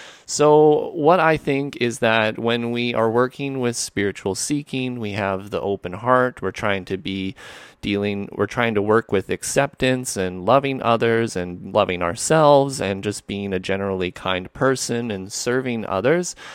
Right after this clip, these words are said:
um, well, that would, would mean that, you know, we're attempting to serve. However, I believe <laughs> that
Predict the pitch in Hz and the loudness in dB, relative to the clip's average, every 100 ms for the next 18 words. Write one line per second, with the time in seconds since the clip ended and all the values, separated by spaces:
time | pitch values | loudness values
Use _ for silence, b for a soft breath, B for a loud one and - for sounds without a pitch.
0 | B - 101 104 107 117 95 101 120 - | B -8 -4 -4 0 0 2 2 0 0
1 | 120 110 107 151 117 98 113 110 - 127 | -2 -2 -8 -6 -4 -4 -4 -4 -4 -4
2 | 107 107 98 127 123 127 113 117 107 - | -2 -2 -2 -4 -4 -8 -8 -6 -6 -2
3 | 160 120 90 - B B B 156 185 123 | 0 0 -4 -10 B B B 2 4 6
4 | 123 175 117 117 127 151 120 170 - - | 4 4 -2 2 2 4 4 2 0 -6
5 | 120 104 104 - | 0 4 4 2